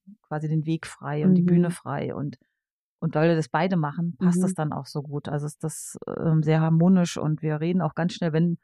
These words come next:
Speaker 1: ganz am Anfang mussten wir natürlich auch uns ein bisschen aufeinander einstellen
Speaker 2: Mhm.
Speaker 1: und erstmal die andere auch ein bisschen einschätz-, einzuschätzen
Speaker 2: Mhm.
Speaker 1: lernen. Und dann haben wir,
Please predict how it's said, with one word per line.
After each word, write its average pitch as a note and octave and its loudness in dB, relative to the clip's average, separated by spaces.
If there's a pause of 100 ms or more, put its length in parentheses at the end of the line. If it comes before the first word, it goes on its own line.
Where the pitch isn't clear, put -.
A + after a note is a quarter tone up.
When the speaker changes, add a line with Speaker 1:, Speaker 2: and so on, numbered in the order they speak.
Speaker 1:
ganz F3 -2
am E3+ 0
Anfang G#3 0
mussten - -4
wir G#3 2
natürlich E3+ 0
auch G3+ -2
uns A#3+ 2
ein A3 4
bisschen G#3 0
aufeinander D#3+ 0
einstellen E3 2
Speaker 2:
Mhm. F#3+ 2
Speaker 1:
und G3+ -4
erstmal E3 0
die E3 0
andere E3 -2
auch D3 -4
ein E3+ -2
bisschen E3 -4
einschätz-, - -2 (100)
einzuschätzen F#3 2
Speaker 2:
Mhm. D#3 0
Speaker 1:
lernen. D3+ 0 (480)
Und D3+ -2
dann D3+ 0
haben D#3+ 0
wir, E3+ 0